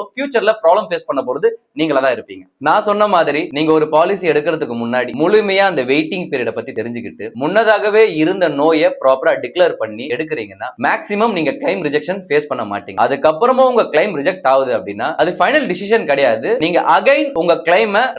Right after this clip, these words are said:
ரீகன்சிடரேஷனுக்கு ஃபார்வர்ட் பண்ணலாம். உங்க கிளைம் கிடைக்கிறதுக்கான சான்சஸ் ரொம்ப ரொம்ப அதிகம். இப்ப ரீசென்ட்டா இப்போ ஒரு YouTube சேனல்ல நான் ஒரு வீடியோ பார்த்தேன். அதுல அவங்க என்ன சொல்றாங்கன்னா, "நான் ஒரு ஸ்டார் ஹெல்த் இன்சூரன்ஸ்ல ஒரு பாலிசி போட்டிருந்தேன், நான் ஒரு எமர்ஜென்சின்னு கிளைம் போனேன்,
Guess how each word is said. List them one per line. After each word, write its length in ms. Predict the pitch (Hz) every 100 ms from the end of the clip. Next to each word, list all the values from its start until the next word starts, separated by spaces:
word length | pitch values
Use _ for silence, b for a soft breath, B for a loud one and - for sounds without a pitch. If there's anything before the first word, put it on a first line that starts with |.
| 160
ரீகன்சிடரேஷனுக்கு 920 | 285 311 233 202 185 165 170 170 277
ஃபார்வர்ட் 280 | 165 175 175 127
பண்ணலாம். 340 | 117 123 110
உங்க 120 | - -
கிளைம் 200 | 165 220
கிடைக்கிறதுக்கான 420 | 151 160 170 147 131
சான்சஸ் 280 | 160 175 123
ரொம்ப 120 | 117
ரொம்ப 120 | 113 107
அதிகம். 220 | 95 - _
இப்ப 200 | 214 185
ரீசென்ட்டா 440 | 226 254 247 254 247
இப்போ 120 | 175 160
ஒரு 80 | 160
YouTube 240 | 220 254 175
சேனல்ல 340 | 143 120 107 117 185 - -
நான் 160 | 135
ஒரு 100 | 123 147
வீடியோ 180 | 214 196
பார்த்தேன். 320 | 101 - 113 156 _ _ 139
அதுல 160 | 165
அவங்க 140 | 156 127
என்ன 100 | 180 254
சொல்றாங்கன்னா, 480 | 175 139 110 104 120 170
"நான் 120 | 262
ஒரு 80 | 233
ஸ்டார் 280 | 180 214 247
ஹெல்த் 180 | 233 226
இன்சூரன்ஸ்ல 440 | 208 220 220 214 208
ஒரு 80 | 175 -
பாலிசி 280 | 151 175 151
போட்டிருந்தேன், 500 | 139 123 104 104 98 - _ _ _ _
நான் 140 | 190 196
ஒரு 120 | 180 175 156 156
எமர்ஜென்சின்னு 500 | 190 226 185 185 190 151
கிளைம் 180 | 156 185
போனேன், 300 | 120 113 107